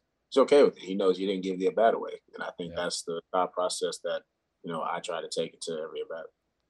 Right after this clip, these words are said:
Speaker 2: Yep. So, so this year, coming into the season at Camden, they moved the left field wall way back.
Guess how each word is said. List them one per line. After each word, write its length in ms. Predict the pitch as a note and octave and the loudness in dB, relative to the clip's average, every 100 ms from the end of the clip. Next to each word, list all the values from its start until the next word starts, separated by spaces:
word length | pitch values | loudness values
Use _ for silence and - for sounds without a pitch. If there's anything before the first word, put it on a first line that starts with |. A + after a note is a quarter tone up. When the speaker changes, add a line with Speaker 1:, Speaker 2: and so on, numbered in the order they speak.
| _ _ G#2 | _ _ -10
Speaker 2:
Yep. 220 | F2+ E2+ | -10 -10
So, 340 | - C#3+ B2 D2+ | -10 -4 -4 -4
so 220 | - B2 | -4 -4
this 300 | A2+ D#3 D3 D3+ | 0 0 0 2
year, 420 | C3+ C3 A#2+ - _ _ _ _ _ _ _ | 4 4 0 -6 _ _ _ _ _ _ _
coming 240 | E3 C#3 B2+ | 0 2 2
into 220 | D3 C#3+ | 0 0
the 100 | B2+ | -4
season 600 | - A#2+ G#2+ A2+ G#2+ - B2 | -2 -4 -4 -6 -8 -8 2
at 240 | C3 - | 2 2
Camden, 680 | C#3+ C3 B2 G#2+ G2+ F#2+ - _ _ _ _ | 2 2 2 0 0 -4 -16 _ _ _ _
they 120 | C3 | 0
moved 420 | C#3+ D3+ F3 D#3+ | 0 0 0 0
the 100 | D3+ | -2
left 300 | C#3+ C3+ C3 | 4 4 4
field 280 | - C3 A#2 | 0 0 0
wall 420 | G#2 G2 E2 - _ _ _ _ _ _ _ _ | 2 2 2 -2 _ _ _ _ _ _ _ _
way 300 | G2+ D#3+ D3 | 4 6 6
back. 460 | G#2+ E2+ - _ | 4 -4 -8 _